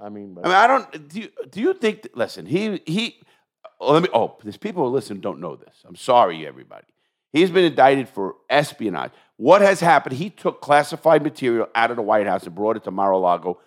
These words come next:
Speaker 2: his home in South Florida, uh, in West Palm Beach. He
Speaker 1: Which,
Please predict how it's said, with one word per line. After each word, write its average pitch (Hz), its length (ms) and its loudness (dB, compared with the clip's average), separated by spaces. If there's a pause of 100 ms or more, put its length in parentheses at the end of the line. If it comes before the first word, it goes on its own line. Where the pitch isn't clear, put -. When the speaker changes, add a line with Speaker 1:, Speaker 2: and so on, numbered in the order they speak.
(160)
Speaker 2:
his 95 160 -10
home 98 200 -2
in 87 60 -10
South 71 220 -6
Florida, 76 340 -6 (480)
uh, 90 360 0
in 98 120 -4
West 90 220 -6
Palm 87 140 -6
Beach. 82 160 -16 (300)
He 311 60 -6
Speaker 1:
Which, 330 200 4